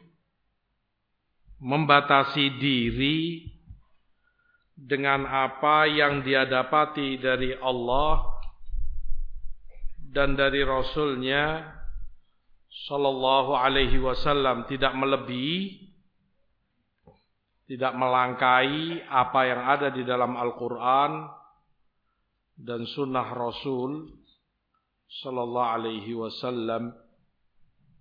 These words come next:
Terkait puasa Asyura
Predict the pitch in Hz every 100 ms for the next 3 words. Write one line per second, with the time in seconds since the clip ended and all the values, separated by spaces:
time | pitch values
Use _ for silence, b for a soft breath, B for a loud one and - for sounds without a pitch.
0 | _ _ _ b b b b - 127 151
1 | 175 170 - 165 156 143 151 139 143 135
2 | 143 131 135 123